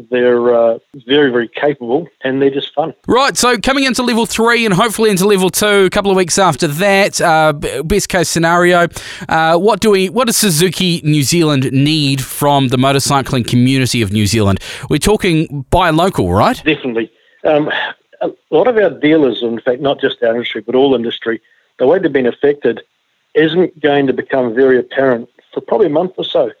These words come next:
Speaker 1: Um, and the reason for that is that there was a lot of workshop work done during March for which the dealers get paid in April.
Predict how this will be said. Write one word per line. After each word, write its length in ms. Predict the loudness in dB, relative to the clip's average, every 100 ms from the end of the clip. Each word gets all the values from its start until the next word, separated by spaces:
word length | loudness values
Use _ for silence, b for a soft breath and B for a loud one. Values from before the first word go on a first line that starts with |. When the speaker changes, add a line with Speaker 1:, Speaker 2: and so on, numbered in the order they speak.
| _ _ _ _ _
Speaker 1:
Um, 260 | -2 -2 -2
and 120 | 0
the 60 | 2
reason 260 | 2 0
for 120 | 0 2
that 180 | 4
is 160 | 4 2
that 140 | 0 -2 _ _ -2
there 80 |
was 80 | 2
a 60 | 4
lot 200 | 2 2
of 80 | 2
workshop 540 | 2 0 -2 -4 -4 -2
work 240 | 0 0 -4 _
done 300 | -2 0 0
during 420 | 0 2 2 0
March 360 | 0 0 -2 -8
for 120 | -6 -4
which 200 | -4 -6
the 80 |
dealers 280 | -2 -2 -2
get 120 | -6 -12 -6
paid 100 | -4
in 120 | -2
April. 400 | -4 -2 -4 -4